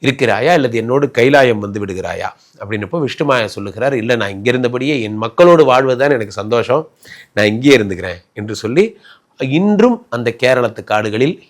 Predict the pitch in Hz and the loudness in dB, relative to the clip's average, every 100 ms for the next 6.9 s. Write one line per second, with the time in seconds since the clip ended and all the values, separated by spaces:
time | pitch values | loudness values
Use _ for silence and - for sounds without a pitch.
0 | - 113 151 185 190 185 - _ - 131 | -10 -6 0 0 0 -4 -20 _ -4 0
1 | 156 160 151 156 113 143 135 120 107 104 | 4 4 4 2 0 -2 -2 -4 -4 -6
2 | 101 - - 101 110 131 117 107 113 151 | -6 -8 -12 -6 0 4 4 2 0 0
3 | 175 - - _ 101 120 143 147 107 120 | -2 -10 -20 _ -8 -4 4 6 6 4
4 | 143 147 170 143 131 143 123 - 143 127 | 6 6 6 4 0 -2 -2 -4 -2 0
5 | 120 113 107 104 139 139 123 107 104 113 | 0 -4 -6 -6 -2 -2 -4 -8 -12 -10
6 | 117 117 101 117 113 107 143 147 | -6 -6 -4 -2 -2 -2 -4 -4